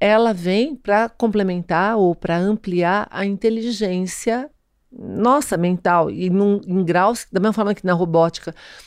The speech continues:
você consegue carregar um peso que um humano não consegue carregar, na inteligência artificial ela consegue fazer cálculos ou raciocinar de uma forma que pros humanos fica muito difícil de raciocinar. Então, são essas duas dimensões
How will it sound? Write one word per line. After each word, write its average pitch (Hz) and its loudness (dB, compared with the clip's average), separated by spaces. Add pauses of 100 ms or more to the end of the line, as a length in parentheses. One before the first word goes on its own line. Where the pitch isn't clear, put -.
(100)
você 165 -4
consegue 170 -4
carregar 170 -2
um 165 -2
peso 160 0
que - -12
um 170 -2
humano 170 0
não 165 -10
consegue 156 -8
carregar, 180 -2 (300)
na 208 0
inteligência 190 0
artificial 180 -2
ela 208 -4
consegue 202 -4
fazer 180 -4
cálculos 165 -2 (320)
ou 190 6
raciocinar 165 -2
de 151 -8
uma 165 2
forma 196 2
que 214 -8
pros 202 -6
humanos 185 -4
fica - -12
muito 190 -4
difícil 185 -6
de 180 -6
raciocinar. 190 -8 (400)
Então, 190 0 (100)
são 196 -2
essas 190 0
duas 220 0
dimensões 202 0